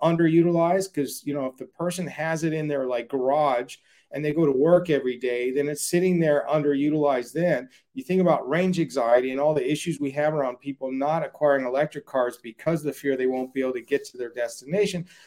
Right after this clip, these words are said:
What if you just l-, exponentially increase the size of the E V charging network globally by seamlessly connecting the publicly available ones with privately owned ones,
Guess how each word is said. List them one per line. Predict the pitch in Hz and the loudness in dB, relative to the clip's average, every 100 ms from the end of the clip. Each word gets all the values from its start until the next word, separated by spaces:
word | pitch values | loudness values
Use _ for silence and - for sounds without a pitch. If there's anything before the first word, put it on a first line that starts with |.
| _ | _
What | 175 240 | 2 2
if | 233 | 2
you | 190 | 0
just | 175 175 - - 117 123 - _ _ 139 | 4 4 4 -16 -18 -20 -20 _ _ -4
l-, | 143 - 202 | -4 2 4
exponentially | 202 - 185 170 196 185 180 160 | 4 2 2 4 4 2 0 0
increase | 147 170 170 151 143 | 0 -2 0 0 0
the | - 127 | -4 -6
size | - - 139 156 165 139 | -6 -2 0 4 2 2
of | 147 135 | -2 0
the | 127 117 - _ _ _ - | -2 -2 -4 _ _ _ -2
E | 160 | 2
V | 170 165 | 2 2
charging | - 156 156 165 156 | 6 6 6 2 0
network | 147 143 135 | 0 0 0
globally | 135 139 156 180 180 | 4 4 4 2 4
by | 151 139 | 4 2
seamlessly | 135 160 175 180 180 151 | 2 -2 0 0 0 -4
connecting | 147 147 143 147 139 | -2 -2 -2 -2 -8
the | 120 | -8
publicly | - 160 208 - 170 | -2 0 0 2 0
available | 147 156 151 147 | 2 0 0 0
ones | 135 143 139 | 0 -2 -2
with | 135 - | -6 -6
privately | - 143 156 143 139 | 0 4 4 2 0
owned | 139 139 | 0 -2
ones, | 123 113 117 - | -4 -6 -6 -10